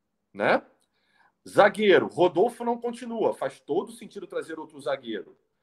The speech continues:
E volante, a gente sabe aí que tem um pererecando, que o Rodrigo falou ontem, que, meu pai do céu,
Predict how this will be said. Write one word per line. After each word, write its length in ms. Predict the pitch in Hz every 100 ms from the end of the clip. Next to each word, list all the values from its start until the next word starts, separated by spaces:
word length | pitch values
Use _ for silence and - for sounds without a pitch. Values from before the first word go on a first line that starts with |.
| _ _
E 160 | 226 214
volante, 640 | 185 214 185 165 185 - _ _ _ _
a 100 | 165
gente 220 | 143 165
sabe 400 | - - 170 185 160
aí 240 | 139 170 _ _ _ _ _
que 140 | 170
tem 240 | - 170
um 120 | 139 185
pererecando, 1080 | - - 170 185 143 - 156 180 180 160
que 120 | -
o 60 | 143
Rodrigo 360 | 139 - 208 190
falou 440 | - 156 156 131
ontem, 580 | 156 165 165 170 160 _ _ _ _ _ _
que, 140 | 170
meu 220 | 156 147
pai 320 | 143 180 226 226
do 120 | 135
céu, 540 | - - 110 104 92